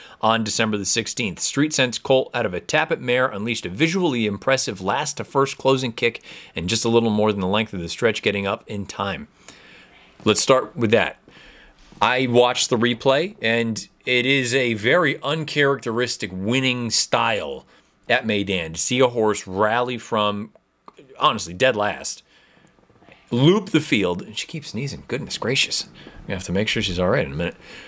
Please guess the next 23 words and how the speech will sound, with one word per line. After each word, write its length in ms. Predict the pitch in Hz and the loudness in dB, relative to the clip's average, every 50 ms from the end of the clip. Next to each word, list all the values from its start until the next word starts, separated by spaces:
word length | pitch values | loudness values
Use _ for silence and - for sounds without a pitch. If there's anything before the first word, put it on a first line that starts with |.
| - - - - 381 | -20 -20 -20 -10 -2
She, 240 | - - - 123 110 - - - - - - - - - _ _ | 0 2 2 2 2 0 -2 -6 -6 -16 -16 -16 -16 -18 _ _
<laughs> 520 | _ - _ - _ _ _ _ _ - | _ -20 _ -20 _ _ _ _ _ 2
and 220 | - 156 160 147 | 2 4 4 6
rolls 300 | 143 165 185 214 208 151 | 6 6 6 6 4 4
down 180 | 123 131 127 127 | 2 2 2 2
the 60 | 123 | 0
center 260 | - - 139 131 131 | -2 -2 -2 0 0
of 60 | 135 131 | 0 0
the 80 | 131 | 0
lane. 320 | 135 170 196 - - - - _ _ _ _ _ _ _ _ - | 0 0 -2 -4 -8 -10 -16 _ _ _ _ _ _ _ _ 0
And 120 | 131 143 | 2 2
it 60 | 160 | 2
was 160 | 165 160 143 156 | 4 2 2 2
an 80 | 160 | 0
impressive 460 | 156 151 - - 294 285 - 277 196 | -2 -2 0 0 0 0 0 -4 -4
performance, 680 | - 151 117 - 95 87 90 92 104 147 185 - - - _ _ _ _ _ _ _ _ - | -4 -6 -6 -4 -2 -2 -2 0 -2 -4 -4 -6 -8 -10 _ _ _ _ _ _ _ _ 2
but 180 | - 156 156 156 | 2 2 2 2
to 100 | - 156 | -8 -6
your 120 | 139 131 113 | -4 -6 -6
point, 400 | - - - 180 180 170 131 127 | -6 -2 0 2 2 2 0 -4
Jeff, 440 | - 123 113 104 98 - - - _ _ _ _ _ _ _ _ - | -2 0 2 2 0 -2 -6 -18 _ _ _ _ _ _ _ _ -2
and 300 | 139 151 147 147 165 - - _ _ _ _ _ - | -2 0 0 -2 -4 -8 -16 _ _ _ _ _ -10
I, 520 | 131 127 - - 139 139 139 135 127 - | -10 -6 -2 0 2 2 2 2 0 -2